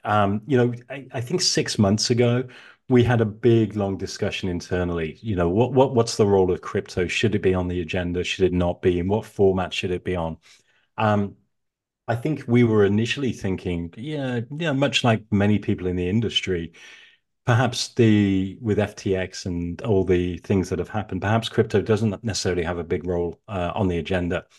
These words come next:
But what we started to see now is more and more, um, much stronger institutional interest, both on the,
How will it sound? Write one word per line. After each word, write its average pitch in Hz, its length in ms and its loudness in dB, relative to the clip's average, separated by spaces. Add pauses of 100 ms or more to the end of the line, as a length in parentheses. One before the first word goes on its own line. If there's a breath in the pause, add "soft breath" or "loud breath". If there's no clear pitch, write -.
(480 soft breath)
But 139 80 6
what 160 220 4
we 190 80 -2
started 127 380 -4
to 113 60 -6
see 110 220 -2
now 101 380 -2
is 85 160 -8
more 113 260 0
and 107 100 2
more, 95 500 2 (580)
um, 87 420 -8
much - 300 2
stronger 110 640 4 (100)
institutional 101 880 -2
interest, - 520 -8
both 104 260 4
on 104 80 4
the, 90 180 0